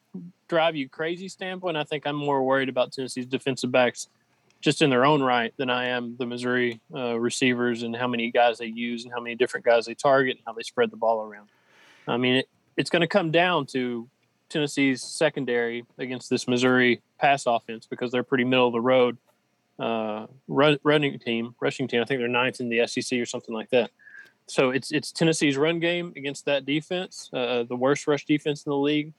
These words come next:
and it's Tennessee's secondary against this Missouri offense that wants to pass it and spread it around as much, and it's gonna be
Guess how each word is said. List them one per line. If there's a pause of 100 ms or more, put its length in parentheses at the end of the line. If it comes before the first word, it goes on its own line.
and
it's
Tennessee's
secondary (100)
against
this
Missouri
offense
that
wants
to
pass
it
and
spread
it
around
as
much,
and
it's
gonna
be